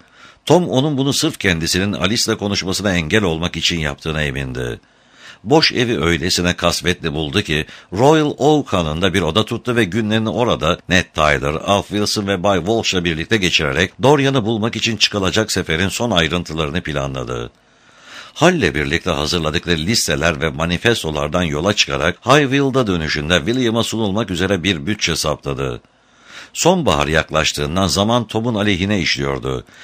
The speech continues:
Gemileri donatıp mürettebat bulmak ve Biscay körfezini aşarak kış mevsiminin fırtınaları yolunu kesmeden önce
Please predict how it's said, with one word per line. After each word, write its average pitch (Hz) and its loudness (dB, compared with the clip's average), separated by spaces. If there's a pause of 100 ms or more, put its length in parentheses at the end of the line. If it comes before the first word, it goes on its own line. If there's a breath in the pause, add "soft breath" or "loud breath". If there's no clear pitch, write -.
(200 loud breath)
Gemileri 127 2
donatıp 80 0
mürettebat 92 0
bulmak 73 -2 (280 loud breath)
ve 101 2
Biscay 123 0
körfezini 101 0
aşarak 98 0
kış 123 -2
mevsiminin 85 -2
fırtınaları 87 -2
yolunu 95 -2
kesmeden 82 0
önce 76 0